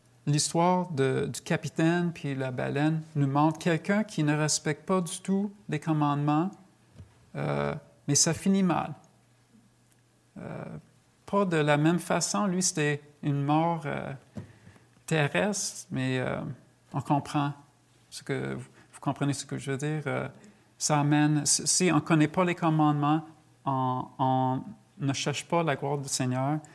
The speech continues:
c'est que ça nous amène vers une mort spirituelle. Donc, faisons un petit résumé de ce qu'on a vu à date. Que la parole de Dieu, donnée par un seul maître, est la source certaine de laquelle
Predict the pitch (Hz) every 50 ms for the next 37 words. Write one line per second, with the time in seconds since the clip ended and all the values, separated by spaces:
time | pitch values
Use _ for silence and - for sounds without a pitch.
0 | - - _ - - 139 - 147 139 - - 135 131 131 131 123 143 131 131 135
1 | 139 139 139 120 135 135 131 131 120 143 127 123 127 127 127 123 - - - 147
2 | 131 - - - - - - - - - _ _ _ _ _ _ _ _ _ _
3 | _ _ _ - _ _ _ _ _ _ _ _ _ _ _ _ _ _ - -
4 | - - - - - - 175 170 - - - 185 170 190 220 226 202 - - -
5 | 190 185 175 170 147 143 156 156 165 180 185 156 143 - - 185 185 175 156 147
6 | 139 127 147 160 147 139 - 143 143 135 - - - - - _ _ _ _ _
7 | _ _ - - - - - - _ _ _ _ _ _ _ _ _ _ _ _
8 | _ - 170 156 151 151 151 180 170 170 190 190 180 170 143 127 143 151 160 170
9 | 185 202 214 214 - - - _ _ - 139 131 156 160 180 185 180 - 170 151
10 | - - - - 170 185 185 - - 180 160 151 147 143 139 151 170 175 175 -
11 | - - - _ _ _ _ _ _ _ _ - 165 160 156 151 151 147 - -
12 | - 196 196 202 202 - - - 208 196 190 - - 160 160 165 170 180 190 185
13 | - - - - _ _ _ _ _ - 127 160 156 151 147 143 143 - 165 170
14 | 170 175 180 -